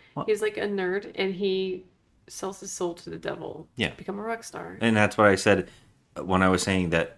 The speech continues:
Speaker 1: every one of these films has that plot line. It's always
Speaker 2: They
Speaker 1: the
Speaker 2: all do.
Speaker 1: sell their soul to the devil to become a rock star.
Speaker 2: And I listened to a record backwards. <laughs> Like
Speaker 1: Yeah.
Speaker 2: Skippy from
Speaker 1: D-, not in this one. That's
Speaker 2: <laughs>
Speaker 1: not
Speaker 2: Trick or
Speaker 1: here,
Speaker 2: Treat.
Speaker 1: but that happens in a bunch of these movies. Uh, yeah, uh,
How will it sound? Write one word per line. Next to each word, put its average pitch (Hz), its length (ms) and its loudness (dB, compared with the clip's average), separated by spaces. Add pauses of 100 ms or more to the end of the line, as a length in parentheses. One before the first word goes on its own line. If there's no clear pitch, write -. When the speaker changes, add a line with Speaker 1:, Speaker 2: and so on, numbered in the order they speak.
Speaker 1:
every 95 220 4
one 87 180 4
of 87 60 2
these 80 160 0
films 87 240 -4
has 80 160 -4
that 76 180 -2
plot 73 240 0
line. 60 240 -6
It's - 100 -14
always 80 380 -2
Speaker 2:
They 254 140 0
Speaker 1:
the - 60 0
Speaker 2:
all 269 220 2
do. 202 200 -2
Speaker 1:
sell 196 240 4
their 98 140 2
soul 92 240 2
to 95 120 0
the 85 100 0
devil 82 600 -2
to - 80 0
become 73 320 -4
a - 20 -6
rock 67 320 -2
star. - 320 -10
Speaker 2:
And 220 140 2
I 233 60 6
listened 233 280 0
to 247 120 -6
a 214 60 0
record 208 400 -4
backwards. 185 720 -6
<laughs> - 40 -20 (440)
Like 233 240 4
Speaker 1:
Yeah. 190 80 2
Speaker 2:
Skippy 247 320 4
from 202 320 -4 (240)
Speaker 1:
D-, - 240 -2
not 196 240 8
in 185 120 6
this 180 220 10
one. 95 240 10
That's 98 200 6
Speaker 2:
<laughs> - 0 -
Speaker 1:
not 123 160 6
Speaker 2:
Trick - 20 2
or - 60 8
Speaker 1:
here, 113 160 10
Speaker 2:
Treat. 95 100 4
Speaker 1:
but 87 240 8
that 95 120 2
happens 110 280 4
in 104 80 4
a 87 60 4
bunch 92 260 4
of 95 60 -2
these 82 120 0
movies. 73 520 -6
Uh, 85 340 4 (680)
yeah, 131 280 2 (200)
uh, 120 240 2